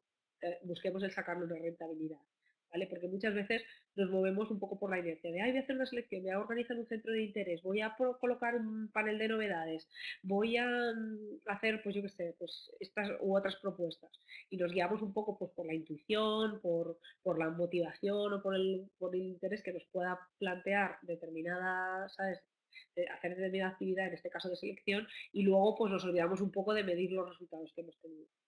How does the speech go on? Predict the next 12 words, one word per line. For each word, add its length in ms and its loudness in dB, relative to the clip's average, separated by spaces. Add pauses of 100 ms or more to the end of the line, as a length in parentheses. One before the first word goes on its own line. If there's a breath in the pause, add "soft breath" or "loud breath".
(120)
¿vale? 140 -2
Y 20 2
eso 140 -2
es 40 -4
muy 140 4
importante, 560 -2 (380)
porque 440 2
de 220 4
los 180 0
resultados 520 -4
que 80 -4
obtengamos 580 0